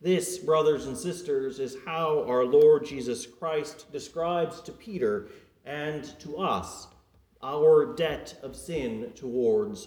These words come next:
God. This is how he describes the way in which we have offended God and transgressed his law, an incalculable debt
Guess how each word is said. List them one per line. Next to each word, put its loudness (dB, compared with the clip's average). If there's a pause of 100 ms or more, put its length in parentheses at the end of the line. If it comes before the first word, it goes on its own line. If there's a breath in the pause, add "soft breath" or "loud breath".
(140)
God. -4 (640)
This -4
is -8
how 2
he -6
describes 0
the 2
way 8
in 0
which 4
we -8
have 0
offended -4
God -2 (280 loud breath)
and -10
transgressed -4
his -4
law, -4 (520 soft breath)
an -10
incalculable 0
debt -2